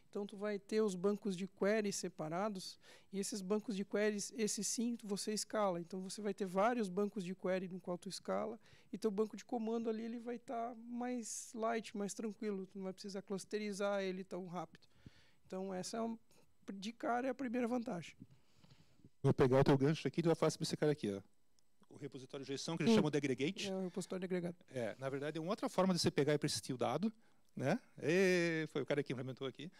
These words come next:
Speaker 2: Na verdade, assim, você tem uma tabela que tem, ela, ela, ela muda muito de acordo com a, com a realidade do cliente, por exemplo. Ou com a, a estrutura dela é muito grande e eu tenho que ficar, pra ter uma, ter aquele dado disponível pra mim, eu tenho que ficar acessando três, quatro, cinco tabelas.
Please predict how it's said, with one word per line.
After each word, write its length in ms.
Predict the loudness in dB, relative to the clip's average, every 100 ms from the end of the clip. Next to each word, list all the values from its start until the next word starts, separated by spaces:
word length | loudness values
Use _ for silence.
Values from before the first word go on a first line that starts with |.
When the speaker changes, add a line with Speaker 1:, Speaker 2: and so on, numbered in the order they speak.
| -20 -20 -20 -20 _
Speaker 2:
Na 100 | 2
verdade, 240 | 6 6 6
assim, 260 | 4 0
você 120 | 0
tem 140 | 2 2
uma 100 | 2
tabela 400 | 2 2 2 0
que 120 | -4
tem, 180 | -4 -4
ela, 160 | -4 0
ela, 360 | 4 4 2 -4
ela 160 | -2 2
muda 320 | 4 4 4
muito 300 | 6 4 4
de 100 | 0
acordo 320 | 2 0 0
com 120 | 0
a, 300 | 0 2 0 -2
com 80 | 0
a 20 |
realidade 380 | 2 2 0 0
do 120 | -8
cliente, 560 | -2 0 0 -4 -10 -10 -2
por 100 | -2
exemplo. 400 | -2 -8 -6 0
Ou 240 | 2 2
com 120 | 2
a, 240 | 2 2 -2
a 20 |
estrutura 400 | -2 -2 0 -2
dela 300 | 2 2 2
é 40 |
muito 520 | 0 -2 0 0 0 0
grande 400 | 2 2 0 -4
e 60 |
eu 80 | -4
tenho 120 | -4
que 80 | -6
ficar, 320 | -6 -2 -2 -4 -20 -20 _
pra 160 | -4 -2
ter 180 | -4
uma, 160 | -2 -2 -4 -10 _ _ _ -6
ter 160 | -2
aquele 340 | -2 0 -2 2
dado 380 | 4 4 2
disponível 360 | -4 -4 -2 -2
pra 120 | -4
mim, 120 | -4
eu 60 | -4
tenho 120 | -6
que 40 | -8
ficar 180 | -6
acessando 280 | -6 -4 -8
três, 300 | -6 -8 -8
quatro, 240 | -8 -8 -8
cinco 180 | -12 -10
tabelas. 520 | -4 -2 0 -2